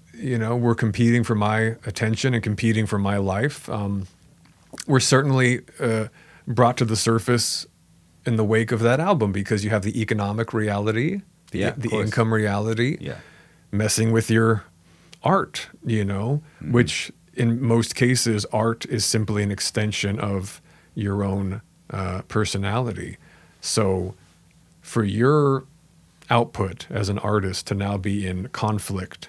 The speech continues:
Speaker 1: with, um, you know, your livelihood, your,
Speaker 2: Mm-hmm.
Speaker 1: your, your financial livelihood, um,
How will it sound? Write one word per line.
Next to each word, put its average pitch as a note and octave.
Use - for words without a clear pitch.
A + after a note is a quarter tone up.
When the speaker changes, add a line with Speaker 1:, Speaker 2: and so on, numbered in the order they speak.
Speaker 1:
with, F#2+
um, F#2
you G2+
know, F2+
your G#2
livelihood, G2
your, F#2+
Speaker 2:
Mm-hmm. F#2+
Speaker 1:
your, F#2
your F#2+
financial G2+
livelihood, F#2+
um, F2+